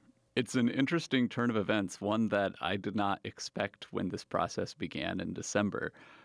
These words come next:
But it makes sense when you think about the incentives on both sides, I think. So when you look at those four Democratic-aligned map proposals before the court, the Evers plan, the Senate Democrats' plan, the Wright petitioners, and the Law Forward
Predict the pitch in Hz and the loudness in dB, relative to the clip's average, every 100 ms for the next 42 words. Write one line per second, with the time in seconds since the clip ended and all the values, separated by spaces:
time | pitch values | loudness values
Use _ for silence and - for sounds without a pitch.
0 | _ - 147 165 - 180 180 226 - - | _ 0 0 0 0 0 0 -2 -4 -2
1 | 196 135 - 110 110 110 117 110 104 98 | 0 -2 -2 2 2 2 0 0 2 0
2 | - 95 90 - 92 101 95 - 92 90 | 2 0 0 -2 -4 -2 -4 -2 -2 -2
3 | 95 - 117 113 95 92 - - - - | -4 -2 -2 -2 -2 -4 -4 -8 -8 -8
4 | - 95 95 - - - - 101 104 110 | -4 -2 -2 -6 -20 -20 -2 2 6 6
5 | 107 110 123 - 101 104 98 - - 104 | 4 2 0 4 4 4 2 -8 0 4
6 | 104 104 101 101 98 95 95 - 95 98 | 6 6 6 4 2 -2 -4 -2 0 0
7 | - 98 90 85 87 90 - - - - | -2 -2 -2 -2 -4 -6 -10 -20 -16 -6
8 | 95 - 98 - 92 95 - - 92 104 | -6 -4 -4 -2 -2 -6 -8 -6 -2 -2
9 | - 95 95 - 98 113 110 107 - 95 | 2 2 2 -2 0 4 4 2 0 -2
10 | 92 92 - 98 107 98 90 90 87 - | 0 -2 0 0 2 0 0 -2 -2 -4
11 | - 80 85 82 - 85 87 - 92 82 | -8 -6 -6 -8 -8 -4 -4 -2 -6 -6
12 | - 82 82 - 87 90 92 87 - 113 | -8 -6 -6 -8 -6 -6 -6 -4 0 2
13 | 95 90 | 2 0